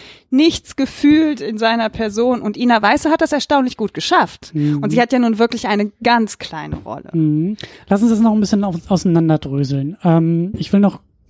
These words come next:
Speaker 2: ein bisschen bei den beiden Männern bleiben. Bei
Speaker 1: Ge-, geht ja auch fast nur um Männer.
Speaker 2: Ja,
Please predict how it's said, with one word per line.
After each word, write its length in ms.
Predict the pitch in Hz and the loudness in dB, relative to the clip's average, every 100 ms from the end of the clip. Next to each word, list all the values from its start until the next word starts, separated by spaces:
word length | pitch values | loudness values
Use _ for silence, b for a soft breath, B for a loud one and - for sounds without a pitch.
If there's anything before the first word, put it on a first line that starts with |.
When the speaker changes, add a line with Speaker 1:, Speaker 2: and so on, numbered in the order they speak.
| - | -4
Speaker 2:
ein 60 | |
bisschen 320 | 165 214 247 196 | -2 0 0 0
bei 120 | 185 | 0
den 400 | 180 175 175 165 - | 0 0 -4 -6 0
beiden 260 | 170 160 | 2 4
Männern 260 | 160 156 127 | 2 2 -2
bleiben. 440 | 135 135 175 220 _ b b b b - - | -6 -6 -6 -8 _ b b b b -8 0
Bei 220 | 151 147 | 2 4
Speaker 1:
Ge-, 160 | 160 | 2
geht 200 | 151 202 | 2 0
ja 140 | 220 175 | 2 0
auch 60 | |
fast 360 | - 180 - - | 0 -6 -8 -10
nur 80 | 175 | -8
um 80 | 170 | -6
Männer. 360 | 175 175 180 _ _ _ _ _ - | -6 -8 -12 _ _ _ _ _ 0
Speaker 2:
Ja, 240 | 160 | 0